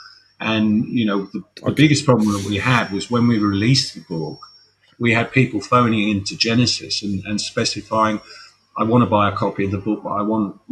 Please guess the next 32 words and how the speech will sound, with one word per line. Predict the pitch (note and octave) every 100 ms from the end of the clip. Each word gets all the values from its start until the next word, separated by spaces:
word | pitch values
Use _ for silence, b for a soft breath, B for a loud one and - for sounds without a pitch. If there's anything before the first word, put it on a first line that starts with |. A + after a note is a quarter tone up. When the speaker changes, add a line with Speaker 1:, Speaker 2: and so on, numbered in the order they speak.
| A#2 -
Speaker 1:
Andy | A#2 G#2+ G#2
Warhol's | A2 G#2 F2+ G2 G2
signature, | G#2 F#2+ G2+ F#2 G2
Mick | A2+ -
Jagger's | G#2 G2 G2 G2
signature, | G2+ F#2+ F#2 - G#2 G2
uh, | F#2 - F#2+ -
Keith | B2 A2+ -
Richards' | A2 G2 G2 -
signature." | G2 F#2 F2+ F#2+ - _ b
Speaker 2:
<laughs> | b - D#3+
Speaker 1:
And | B2+
eventually | B2 C#3 C3 B2+
we | A2 A2+
had | A#2
to | -
say, | G#2 A#2+ A2+
"Look, | C3 G#2
you | G#2+ A2
get | G#2+ B2 B2+
what | G#2+ F2
you | G#2 G2+
get, | C3 B2+ - -
because | G2 G2 G#2 -
we | G#2+
can't, | G#2 A#2+ A#2 A2+ G2 - - - -
you | - G#2+
know, | F2 - G#2+ A2+ _ _ _
define | A2 - B2+ C#3 D#3
it | G2 -
like | F2 F2+
that." | G2 D2 -